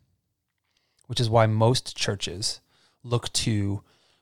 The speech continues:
the owner, pastor, whatever you want to call it, rather than Jesus, because that person is sitting in the elevated seat rather than Jesus. And so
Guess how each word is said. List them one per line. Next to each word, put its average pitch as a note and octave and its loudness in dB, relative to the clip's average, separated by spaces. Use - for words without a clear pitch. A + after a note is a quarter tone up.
the A#2 0
owner, B2 2
pastor, A#2 2
whatever A2+ 0
you A#2 2
want A2 2
to - -10
call A#2+ 2
it, G#2+ -2
rather G#2 0
than F#2+ -4
Jesus, F#2+ -8
because G#2+ 2
that A2 2
person G2+ 0
is G2+ -2
sitting A2 -2
in G2 -6
the G2 -10
elevated F#2+ -8
seat - -12
rather G2 -2
than G#2 -8
Jesus. - -8
And B2+ 6
so A2 6